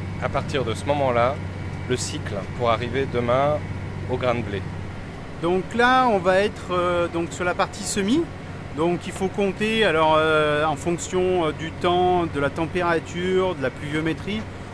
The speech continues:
Speaker 2: on va compter une dizaine de jours avant qu'ils sortent. Donc on aura le stade germination, on aura le stade, euh, pointage.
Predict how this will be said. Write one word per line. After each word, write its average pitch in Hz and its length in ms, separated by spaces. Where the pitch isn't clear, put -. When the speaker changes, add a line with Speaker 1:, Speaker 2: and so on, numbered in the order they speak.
Speaker 2:
on 127 60
va 143 100
compter 165 260
une 180 120
dizaine 196 360
de 208 120
jours 196 480
avant 147 220
qu'ils 175 160
sortent. - 360
Donc 135 200
on 143 120
aura 147 240
le 151 120
stade 151 360
germination, 151 840
on 135 120
aura 139 200
le 143 180
stade, 151 360
euh, 131 280
pointage. 156 500